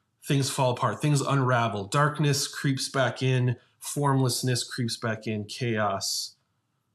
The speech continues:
emptiness. And God says, "You've been disobedient." And this, this garden, this place that we live as family and care for creation has been broken now. And so God's people move out of the garden, away from God, and,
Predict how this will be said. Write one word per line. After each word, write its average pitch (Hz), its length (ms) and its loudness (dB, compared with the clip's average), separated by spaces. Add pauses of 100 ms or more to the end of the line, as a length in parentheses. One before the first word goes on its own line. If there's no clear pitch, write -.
(840)
emptiness. 104 880 -8 (1080)
And 127 80 -6
God 113 220 -4
says, 107 180 -4
"You've 110 100 -4
been 107 160 -4
disobedient." 117 800 -4 (720)
And 117 120 -2
this, - 360 -4
this 127 180 -2
garden, 143 520 2
this 139 160 2
place 143 300 -2
that - 120 -2
we 131 100 0
live 135 200 0
as 135 140 0
family 135 380 0
and 127 100 0
care 135 340 0
for 135 240 -4
creation 127 640 -6 (340)
has 120 160 -2
been 120 180 0
broken 120 460 0
now. 92 280 -10
And 110 140 -6
so 113 360 -2 (280)
God's 127 240 -2
people 135 300 -2
move 127 200 2
out 117 180 2
of 127 60 -2
the 139 60 0
garden, 127 600 2 (800)
away 131 260 0
from 131 260 -2
God, 120 480 2
and, 110 340 -2